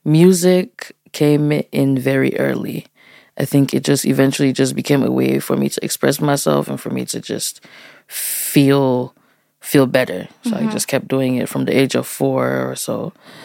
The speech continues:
Speaker 1: Um, then it became writing. Then it became full-on songs.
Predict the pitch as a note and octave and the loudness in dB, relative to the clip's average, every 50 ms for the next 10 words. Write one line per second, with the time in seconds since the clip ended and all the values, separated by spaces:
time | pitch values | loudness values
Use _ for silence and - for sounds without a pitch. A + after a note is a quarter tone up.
0 | - - - - - _ - - C#3 C3+ C3 B2 B2 C3 C#3 C3+ C#3+ C#3+ C#3+ C#3 | -20 -20 -20 -20 -16 _ -4 -4 -2 -2 -2 -2 -2 -2 -2 2 2 4 4 2
1 | C3 - C#3 B2 - D3+ C#3+ C3+ C3 C3 C3+ C3 E3+ F3 F3+ F3+ F3+ E3+ D#3 D3 | 2 2 0 0 2 2 4 4 4 4 2 2 2 2 2 2 2 2 2 2
2 | C#3+ C3+ B2+ B2+ B2 A#2+ B2+ C3 C3 C3 B2+ A#2 F2+ C3 B2 - - C#3+ C3+ B2+ | 2 2 2 2 0 0 0 0 2 0 0 -2 -2 -4 -4 -2 0 2 4 4
3 | B2+ B2 A#2+ A#2+ A#2 - - - - - - - - _ - - - - - G3+ | 4 4 4 4 2 0 -4 -16 -20 -20 -20 -20 -20 _ -16 -12 -6 -2 2 4
4 | G3+ F#3+ F3+ F3 E3+ E3+ E3 D#3+ C3+ - - D#3 D3 C3+ B2+ A#2+ B2 A#2 A#2+ B2+ | 4 6 4 4 2 2 0 -2 -4 -2 0 0 2 2 2 0 0 -2 -4 -6
5 | C3+ - - - - - | -6 -8 -8 -10 -10 -12